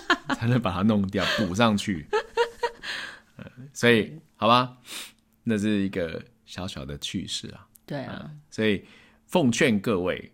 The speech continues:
Speaker 1: 夫妻，
Speaker 2: 嗯。
Speaker 1: 上车之前，哦，
Speaker 2: 对啊。
Speaker 1: 要心平气和。然后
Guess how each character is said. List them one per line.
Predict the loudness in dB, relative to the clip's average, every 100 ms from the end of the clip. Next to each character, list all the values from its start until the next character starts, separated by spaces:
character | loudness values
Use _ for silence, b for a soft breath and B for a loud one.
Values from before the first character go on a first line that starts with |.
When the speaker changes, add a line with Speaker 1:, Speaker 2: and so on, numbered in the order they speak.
| _
Speaker 1:
夫 | -10 -6
妻， | -6 -6 -6 -8 -12 _ _ _ _
Speaker 2:
嗯。 | -8
Speaker 1:
上 | 0 2 2
车 | -2 -4 -6 -8 -14 _ _ -8
之 | -6
前， | -4 -6 -14 -18 -20 _ _ _ _ _ _ _ _ _ _ -16
哦， | -12
Speaker 2:
对 | -12
啊。 | -14 -20 _ _
Speaker 1:
要 | -4 -4 -4 -12 _ _
心 | -10 -4 -2
平 | -4 -8 -10
气 | -8 -8
和。 | -10 -16 -20 -20 _ _ _ b b b b _
然 | -4
后 | 0 0